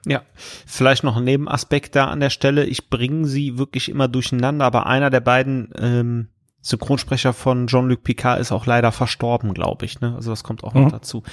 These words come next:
Speaker 1: Ich weiß jetzt leider
Speaker 2: Ja.
Speaker 1: nicht mehr, welcher.
Speaker 2: Ja, das ist, äh, Rolf Schult. Und, äh, über Ernst Meinke hatte, glaub ich, auch Detlef Bierstedt uns schon gesagt, dass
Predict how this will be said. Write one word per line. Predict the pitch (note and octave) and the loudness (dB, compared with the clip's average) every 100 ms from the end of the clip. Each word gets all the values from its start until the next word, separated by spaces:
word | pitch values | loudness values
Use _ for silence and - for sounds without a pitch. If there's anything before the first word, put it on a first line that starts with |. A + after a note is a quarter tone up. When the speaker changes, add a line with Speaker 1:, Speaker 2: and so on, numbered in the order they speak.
| - | -16
Speaker 1:
Ich | - | -8
weiß | A#2 | -6
jetzt | D#3+ | -4
leider | B2 C3 C3+ | 0 2 2
Speaker 2:
Ja. | B2 | 0
Speaker 1:
nicht | - - | -4 -6
mehr, | C3 | -6
welcher. | B2 A#2+ - - - - A#2+ | -4 -6 -6 -10 -10 -6 0
Speaker 2:
Ja, | |
das | B2 - | 0 0
ist, | B2 B2 | 0 2
äh, | |
Rolf | A#2+ A#2 A#2 A#2+ - | 2 2 4 2 2
Schult. | - - E3+ - - - - _ _ _ - - - - - _ | -4 2 2 2 -8 -14 -20 _ _ _ -20 -20 -20 -20 -20 _
Und, | C3+ C3 C3 B2 B2 A#2+ | 0 2 6 6 6 4
äh, | A#2 A#2 A#2+ | 4 6 4
über | - C3+ C3 B2 B2 _ - | 4 2 4 2 0 _ -6
Ernst | A2 B2 B2+ - - | 0 2 2 0 2
Meinke | A2 G2+ G2+ C#3 F3+ - G#3+ G3 D#3 | 2 4 2 2 0 -2 0 0 0
hatte, | E3 D#3 | -2 -4
glaub | C3+ C3 C#3 | 0 2 2
ich, | B2+ | 0
auch | C3 | -2
Detlef | A2+ - A#2+ - | -2 0 -4 -2
Bierstedt | G#2 D3 - E3+ | -2 0 0 0
uns | D3 D3+ | 0 2
schon | D3+ | 2
gesagt, | C#3+ C#3 C3+ C#3 - | 4 4 2 0 0
dass | B2 A#2+ - | 0 0 -8